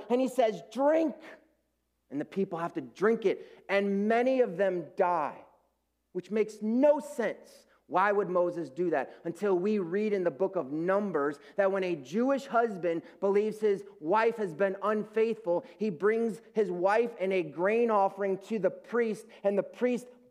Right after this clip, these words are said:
burns the grain offering, sprinkles the ashes in water, and makes the bride drink it. And if she has been unfaithful, her bowels will enlarge as a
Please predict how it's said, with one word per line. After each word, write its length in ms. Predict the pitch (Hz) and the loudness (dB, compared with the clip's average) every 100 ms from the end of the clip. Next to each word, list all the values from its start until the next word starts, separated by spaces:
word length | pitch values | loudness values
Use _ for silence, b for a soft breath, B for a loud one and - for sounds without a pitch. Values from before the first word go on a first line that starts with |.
| - | 2
burns 440 | 240 302 320 269 | 4 4 2 0
the 120 | 208 | 0
grain 320 | 170 185 185 175 | 2 2 4 4
offering, 440 | 165 165 196 202 - B | 4 2 0 0 -4 B
sprinkles 760 | - - - 269 311 277 269 220 | -20 -20 -2 2 2 2 2 4
the 140 | 208 | 4
ashes 400 | 196 196 202 165 | 4 2 -4 -2
in 140 | 180 | 0
water, 420 | 165 156 156 185 185 B | 4 4 4 2 0 B
and 220 | 208 202 | 0 2
makes 280 | 226 247 240 | 2 2 -2
the 160 | - | -4
bride 720 | 196 139 190 208 208 196 185 - | -4 0 2 4 2 2 -2 -2
drink 340 | 196 226 - | 0 0 0
it. 240 | 160 - - | -2 -2 -2
And 140 | 185 | 0
if 80 | 185 | -2
she 220 | - 233 | -2 0
has 180 | 214 185 | 0 0
been 240 | 165 214 | 0 -2
unfaithful, 960 | 202 214 214 - 247 254 262 - 202 202 B | 0 0 0 0 2 2 0 0 0 0 B
her 140 | 208 | 0
bowels 720 | 190 - 196 220 247 269 247 | 0 0 2 4 4 2 0
will 220 | 190 196 196 | 0 0 0
enlarge 600 | 185 185 202 220 226 180 | 0 0 2 2 0 -2
as 160 | 175 175 | -6 -4
a 180 | 170 | -4